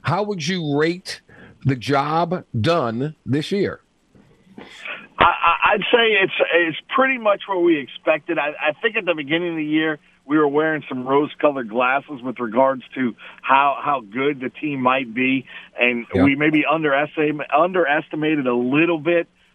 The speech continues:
Speaker 2: how good, uh, like, the, the adjustment phase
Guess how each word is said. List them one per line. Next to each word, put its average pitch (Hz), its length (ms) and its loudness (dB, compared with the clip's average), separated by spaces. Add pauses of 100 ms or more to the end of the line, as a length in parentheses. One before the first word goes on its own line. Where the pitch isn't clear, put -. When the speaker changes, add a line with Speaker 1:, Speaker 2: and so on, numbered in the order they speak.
Speaker 2:
how 151 280 0
good, 127 360 -2
uh, 139 420 -6
like, 139 300 2
the, 143 580 0
the 139 180 2
adjustment 135 840 -2
phase 113 420 -4